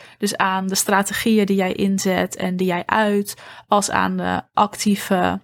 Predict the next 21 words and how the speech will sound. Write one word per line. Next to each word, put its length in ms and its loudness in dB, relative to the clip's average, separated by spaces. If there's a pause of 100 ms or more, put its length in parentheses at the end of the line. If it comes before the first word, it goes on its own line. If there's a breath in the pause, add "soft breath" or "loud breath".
strategieën 760 0
die 200 2
je 80 -2
aan 100 2
de 100 -2
achterkant 580 0
inzet, 480 0
bijvoorbeeld, 640 -2
die 120 2
mensen 320 2
dus 180 -2
niet 240 2
zien. 420 4 (600 loud breath)
Dus 520 2 (260)
je 80 0
hebt 160 2
er 60 4
altijd 260 2
mee 140 0
te 120 -6
maken. 640 -2